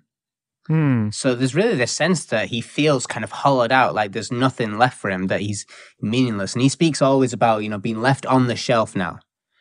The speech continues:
Speaker 2: And he speaks about, "Oh, well, you know, if I lose my job at the circus, then I'm not even gonna be employable."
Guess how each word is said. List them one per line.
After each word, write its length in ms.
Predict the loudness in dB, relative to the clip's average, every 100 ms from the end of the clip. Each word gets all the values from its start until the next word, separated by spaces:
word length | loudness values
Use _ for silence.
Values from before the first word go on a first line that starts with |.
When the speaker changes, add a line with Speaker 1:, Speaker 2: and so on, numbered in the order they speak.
| _ -4
Speaker 2:
And 360 | 0 2 2 -2
he 100 | -4
speaks 320 | -2 -4 -2
about, 380 | 2 4 2 2
"Oh, 220 | 0 2
well, 280 | 0 -2 -4
you 80 | -6
know, 100 | -4
if 140 | -4
I 20 | -2
lose 240 | 0 0
my 140 | 0
job 280 | 2 2 2
at 60 | 0
the 80 | -2
circus, 600 | 0 0 2 0 0 -2
then 280 | 0 0
I'm 120 | 0 0
not 120 | -2
even 160 | -4
gonna 140 | -6 -4
be 80 | -4
employable." 720 | -4 -2 0 0 2 0 -2